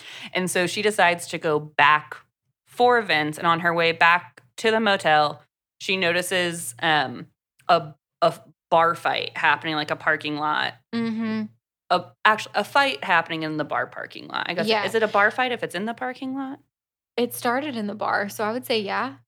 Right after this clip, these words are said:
Speaker 1: Okay.
Speaker 2: It started in the
Speaker 1: As long
Speaker 2: bar.
Speaker 1: as it starts in the bar.
Speaker 2: Yeah.
Speaker 1: If it starts in the parking lot, it's just a normal fight.
Speaker 2: Yes. Um, so she sees Vince getting arrested in the bar parking lot.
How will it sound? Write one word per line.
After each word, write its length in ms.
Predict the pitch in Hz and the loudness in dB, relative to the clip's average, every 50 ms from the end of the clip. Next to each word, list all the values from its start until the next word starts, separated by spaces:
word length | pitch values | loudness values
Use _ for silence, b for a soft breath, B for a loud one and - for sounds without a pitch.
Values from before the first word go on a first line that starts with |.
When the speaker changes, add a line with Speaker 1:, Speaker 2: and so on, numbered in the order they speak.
| _ _ _ _ _ _ _ _ _ _ _ _ _ _ _ _ _ _ _ _ - | _ _ _ _ _ _ _ _ _ _ _ _ _ _ _ _ _ _ _ _ -8
Speaker 1:
Okay. 280 | 202 180 180 165 160 160 - _ - | -4 0 0 0 0 -2 -6 _ -8
Speaker 2:
It 80 | 226 214 | -6 -4
started 400 | - - 247 240 226 214 190 196 | 0 0 0 0 0 -2 -6 -8
in 80 | 190 | -6
the 60 | - | -4
Speaker 1:
As 80 | 196 180 | 0 2
long 120 | 190 185 | 4 4
Speaker 2:
bar. 40 | 185 185 | 2 2
Speaker 1:
as 80 | 180 | -2
it 100 | - - | -6 -8
starts 320 | - - 185 170 165 - - | -2 2 2 2 2 2 0
in 80 | 156 | -2
the 60 | 147 | 0
bar. 300 | 143 - 95 - 151 - _ _ - | 0 0 0 0 -2 -6 _ _ -4
Speaker 2:
Yeah. 160 | 208 185 - - - _ - | -2 -2 -2 -4 -10 _ -8
Speaker 1:
If 120 | 185 - | -6 -6
it 80 | 185 - | -6 0
starts 260 | - 202 180 180 - | 0 2 2 2 0
in 60 | 185 | -4
the 60 | 175 160 | -4 0
parking 300 | 165 156 151 - 151 151 | 0 0 0 0 -2 -2
lot, 100 | 143 143 | -2 -2
it's 100 | 135 - | -4 -6
just 200 | - 156 - - | -8 -8 -6 -6
a 40 | 143 | -4
normal 280 | 139 131 117 101 69 | -4 -4 -4 -4 -4
fight. 260 | - - - - - _ _ _ _ _ - | -4 -4 -6 -6 -8 _ _ _ _ _ -6
Speaker 2:
Yes. 300 | 208 - - - - - - _ B B B B B B _ _ _ | -6 -6 -6 -10 -14 -16 -18 _ B B B B B B _ _ _
Um, 400 | - 233 226 220 214 202 185 - | 2 4 4 4 2 0 -4 -8
so 400 | 196 - - 254 233 226 220 220 | -10 -2 2 4 4 4 4 2
she 220 | 214 214 - 254 254 | 0 -2 -4 -4 -4
sees 340 | 247 - 285 285 277 220 208 | -4 -4 -4 -4 -4 -4 -4
Vince 280 | 233 226 220 208 - | -4 -4 -4 -4 -6
getting 260 | - - 214 202 190 | -8 -8 -6 -4 -4
arrested 720 | 185 180 170 175 175 185 175 - - 170 156 156 151 151 - - | -4 -2 0 0 0 0 -4 -6 -4 -4 -2 -2 -2 -4 -6 -6
in 320 | - 196 196 185 185 185 | -4 -4 -2 -2 -4 -4
the 80 | 180 175 | -6 -6
bar 260 | 170 165 156 - - | -4 -2 0 0 -2
parking 400 | - - - 156 165 - - 120 | -2 -4 -4 -4 -4 -6 -10 -12
lot. 380 | 120 123 117 117 - - - | -8 -4 -4 -4 -4 -4 -8